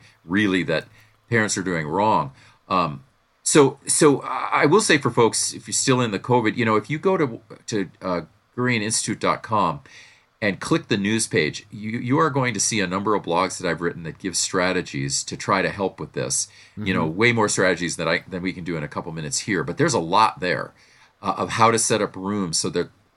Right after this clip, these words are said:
Speaker 1: study rooms for kids, so that's less stress on the parent and less stress for the kids and all of that. Because the more that you can take power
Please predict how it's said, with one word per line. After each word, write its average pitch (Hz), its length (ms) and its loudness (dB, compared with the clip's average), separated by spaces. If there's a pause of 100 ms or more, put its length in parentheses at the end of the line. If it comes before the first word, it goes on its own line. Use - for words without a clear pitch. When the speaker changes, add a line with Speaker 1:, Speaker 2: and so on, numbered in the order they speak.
(120)
Speaker 1:
study 110 420 2
rooms 87 240 -4
for - 120 -10
kids, 113 320 -4
so - 140 -2
that's - 180 -4
less 87 240 0
stress - 300 -2
on 76 80 -10
the 76 80 -10
parent 80 360 -8
and 71 100 -8
less 73 160 -4
stress - 300 -6
for 82 140 -10
the 71 100 -10
kids 78 280 -6
and 82 100 -8
all 110 220 2
of 85 100 -4
that. 65 280 -6 (540)
Because 104 360 2
the 104 100 0
more 131 380 2
that 143 180 0
you 110 160 -2
can 95 280 -4
take - 420 0
power 127 640 2